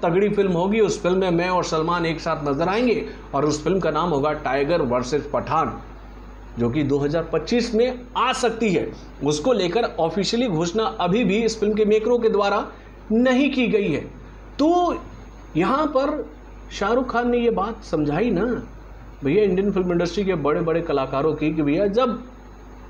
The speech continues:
वक्त बुरा चलता है, दौर बुरा चलता है, समय साथ नहीं देता है, तो समय को आप साथ दीजिए,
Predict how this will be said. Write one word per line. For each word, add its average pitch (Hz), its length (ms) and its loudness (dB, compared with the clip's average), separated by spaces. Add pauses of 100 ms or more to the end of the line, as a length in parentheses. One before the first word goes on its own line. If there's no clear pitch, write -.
(120)
वक्त 170 360 -2
बुरा 143 340 0
चलता 123 400 -4
है, 110 300 -6 (180)
दौर 202 400 2
बुरा 160 300 0
चलता 196 380 -2
है, 117 240 -6
समय 208 380 2
साथ 165 340 -2
नहीं 156 220 2
देता 127 260 -2
है, 104 180 -10
तो - 160 -2
समय 220 400 2
को - 200 2
आप 214 280 0
साथ 185 240 0
दीजिए, 165 420 0